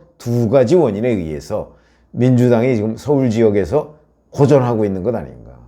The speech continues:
근데 이제 이거를 그럼 국민의힘은 안심할 수 있느냐? 그, 그 정도는 아닙니다. 국민의힘도 미-, 서울에서 분발을 해야 된다. 왜?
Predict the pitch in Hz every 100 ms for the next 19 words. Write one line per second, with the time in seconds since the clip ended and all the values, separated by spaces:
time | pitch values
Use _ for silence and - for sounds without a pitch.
0 | _ _ _ _ _ - - - - _
1 | 247 247 190 196 160 185 202 147 135 110
2 | - _ - 185 - 196 214 214 202 208
3 | 123 147 147 196 190 - 190 127 90 _
4 | - 104 113 117 131 143 131 98 92 165
5 | 151 80 - - 76 95 _ _ _ _
6 | _ _ 131 131 131 131 127 123 180 -
7 | _ - 123 - 165 160 147 117 104 101
8 | - _ _ _ _ - 170 196 190 190
9 | 196 165 170 160 107 127 117 _ _ _
10 | _ _ _ 160 180 -